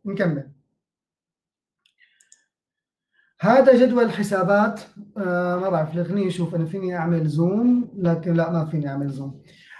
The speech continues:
هذا جدول الحسابات يلي اشتغلنا عليه الأسبوع الماضي، كيف بنحط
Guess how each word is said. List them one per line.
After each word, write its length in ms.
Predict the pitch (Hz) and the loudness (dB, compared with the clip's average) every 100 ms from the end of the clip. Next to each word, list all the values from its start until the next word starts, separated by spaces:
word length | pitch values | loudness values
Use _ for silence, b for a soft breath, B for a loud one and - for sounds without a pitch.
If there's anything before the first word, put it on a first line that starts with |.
| B | B
هذا 240 | 202 247 | 2 4
جدول 240 | 226 254 233 | 6 4 4
الحسابات 800 | 208 202 202 180 202 220 220 - | 2 0 2 4 4 2 -2 -4
يلي 140 | 196 | -4
اشتغلنا 480 | 175 - 196 208 190 | -4 -4 0 2 2
عليه 540 | 165 180 190 196 202 202 | 2 2 0 0 -2 -4
الأسبوع 480 | 180 - 180 175 | -6 -6 -2 0
الماضي، 460 | 165 160 151 151 143 B B _ | 2 2 0 -2 -8 B B _
كيف 240 | 202 208 208 | 0 0 0
بنحط 480 | 170 208 202 - | 0 -2 -4 -8